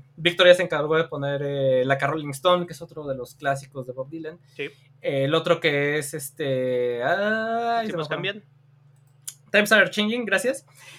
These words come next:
Speaker 1: Y esta que creo que es como la de las más, más escuchadas de, de, de Bob Dylan, si no es la que más.
Speaker 2: También Tambourine Man.
Speaker 1: Sí, también. Y, eh, justo creo que hay dos canciones que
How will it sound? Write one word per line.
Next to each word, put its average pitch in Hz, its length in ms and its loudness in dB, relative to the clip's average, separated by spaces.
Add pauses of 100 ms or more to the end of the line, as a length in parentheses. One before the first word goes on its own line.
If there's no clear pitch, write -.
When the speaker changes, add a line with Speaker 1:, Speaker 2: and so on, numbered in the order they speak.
(140)
Speaker 1:
Y 269 280 4
esta 220 320 4
que 165 140 -6
creo 180 160 -2
que 185 80 -2
es 180 100 -6
como 139 480 -2
la 120 300 -4
de 123 100 4
las 120 140 2
más, 147 440 0
más 143 160 0
escuchadas 127 520 -6
de, 110 140 -8
de, 107 200 -8
de 120 80 -4
Bob 123 160 -6
Dylan, 135 220 -4
si - 100 -14
no 123 60 -6
es 123 60 -8
la 135 100 -4
que 139 80 -8
más. - 320 -10 (240)
Speaker 2:
También 165 180 -6
Tambourine 170 340 -6
Man. 160 160 -14 (760)
Speaker 1:
Sí, 196 160 -2
también. 170 320 -6 (680)
Y, 233 160 2
eh, 202 920 4
justo 285 280 -2
creo 320 140 0
que 311 80 2
hay 302 60 2
dos 277 120 -2
canciones 262 300 2
que 269 220 -4